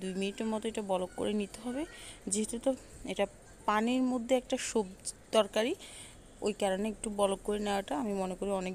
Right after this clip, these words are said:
বেশি ভালো। কি কেমন, কে কীভাবে এটা ক-, রান্না করে সেটা অবশ্যই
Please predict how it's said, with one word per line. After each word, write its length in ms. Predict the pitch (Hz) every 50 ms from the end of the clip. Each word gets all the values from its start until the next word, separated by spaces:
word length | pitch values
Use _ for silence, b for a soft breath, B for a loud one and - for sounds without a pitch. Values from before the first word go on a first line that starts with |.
| 180 185
বেশি 180 | 190 - - 220 208 202
ভালো। 200 | 208 214 226 277 320 - -
কি 80 | - 196 185 -
কেমন, 240 | - 196 196 196 196 202 202 - - - - - - -
কে 100 | - 226 240 233 - -
কীভাবে 340 | - 214 226 240 240 254 311 403 381 -
এটা 160 | - 240 233 233 220 - - - - - - - - - - -
ক-, 100 | - 214 202 196
রান্না 200 | 190 202 208 220 220
করে 120 | 254 285 381 - B B B B B B B B
সেটা 180 | - - 208 220 208
অবশ্যই 260 | 190 202 202 - -